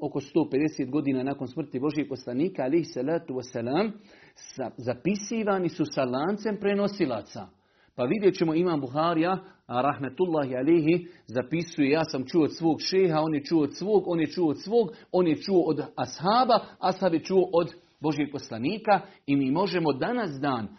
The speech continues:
nakon četrnaest stotin-, četrnaest, e, stoljeća,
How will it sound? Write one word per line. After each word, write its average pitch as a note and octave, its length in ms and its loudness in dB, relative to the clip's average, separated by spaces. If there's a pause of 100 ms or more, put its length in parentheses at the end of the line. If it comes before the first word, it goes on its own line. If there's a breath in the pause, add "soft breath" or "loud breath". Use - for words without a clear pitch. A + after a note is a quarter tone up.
nakon C#3+ 320 -2
četrnaest F3+ 720 -2
stotin-, D3 600 -2
četrnaest, D#3 680 -4
e, C#3 120 0 (400 loud breath)
stoljeća, F#3+ 680 2